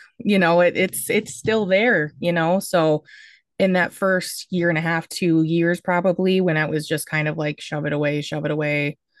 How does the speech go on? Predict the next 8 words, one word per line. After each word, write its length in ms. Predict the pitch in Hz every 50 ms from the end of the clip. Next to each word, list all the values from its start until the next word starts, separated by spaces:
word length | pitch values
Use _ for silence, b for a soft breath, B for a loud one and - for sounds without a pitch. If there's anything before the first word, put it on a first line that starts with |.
| b b b b b b b b b _ -
just 180 | - 175 165 -
keep 240 | - 196 190 - -
moving, 460 | 165 165 160 156 160 160 156 156 151
keep 160 | - 160 160
going 260 | - 165 156 151 156
through 140 | 151 170 160
life." 580 | 156 151 147 147 147 147 151 147 - - - _ _ - - - -
Um, 460 | - 151 147 - 101 - - -